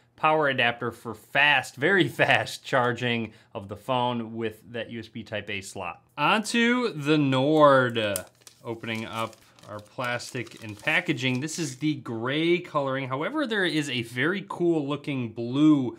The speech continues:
color option as well if you aren't interested in this gray color. The Nord has the Snapdragon seven sixty-five G processor from Qualcomm inside,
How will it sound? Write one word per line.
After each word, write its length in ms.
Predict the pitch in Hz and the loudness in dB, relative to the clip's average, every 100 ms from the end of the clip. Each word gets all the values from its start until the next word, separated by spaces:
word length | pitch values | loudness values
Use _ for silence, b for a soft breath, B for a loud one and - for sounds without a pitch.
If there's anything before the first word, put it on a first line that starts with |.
| B B | B B
color 320 | - 143 131 | -2 2 2
option 440 | 123 127 127 127 120 | 0 -4 -4 -6 -6
as 200 | 117 113 | -6 -8
well 540 | 113 139 135 127 113 B B - | -2 2 2 2 -2 B B -18
if 160 | - | -10
you 140 | 120 - | -10 -10
aren't 260 | 123 123 123 | -10 -10 -12
interested 640 | 120 123 - - 113 113 | -12 -12 -12 -8 -8 -8
in 340 | - 110 107 | -12 -12 -10
this 200 | 104 104 | -10 -12
gray 500 | - 101 104 104 101 | -14 -12 -8 -6 -8
color. 380 | 98 135 156 113 - _ _ | -6 -4 -4 -4 -12 _ _
The 80 | 127 | 2
Nord 340 | 139 180 175 | 6 8 6
has 180 | 139 135 | 4 0
the 80 | 131 | -2
Snapdragon 640 | - 156 185 196 196 185 | 2 2 2 0 -2 -2
seven 340 | - 147 143 151 | -4 -4 -4 -4
sixty-five 680 | 156 147 151 151 147 131 | -6 -8 -12 -4 -4 -4
G 340 | 110 117 156 151 | -6 -6 -6 -6
processor 580 | 135 127 131 143 - 151 | -4 -4 -4 -6 -6 -6
from 140 | 143 | -8
Qualcomm 600 | - 123 131 156 170 185 | -8 -6 -4 0 0 -2
inside, 760 | 170 185 185 202 185 190 202 | -6 -8 -4 2 4 4 2